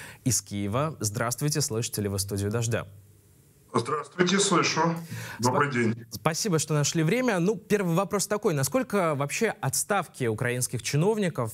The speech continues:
Speaker 1: стали неожиданностью?
Speaker 2: Ну, большой неожиданностью они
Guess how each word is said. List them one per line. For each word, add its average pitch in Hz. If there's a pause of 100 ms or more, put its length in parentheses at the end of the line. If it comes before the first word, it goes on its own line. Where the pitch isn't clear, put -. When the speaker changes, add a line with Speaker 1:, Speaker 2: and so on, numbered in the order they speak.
(120)
Speaker 1:
стали 135
неожиданностью? 120 (2500)
Speaker 2:
Ну, 208
большой 220
неожиданностью 196
они 185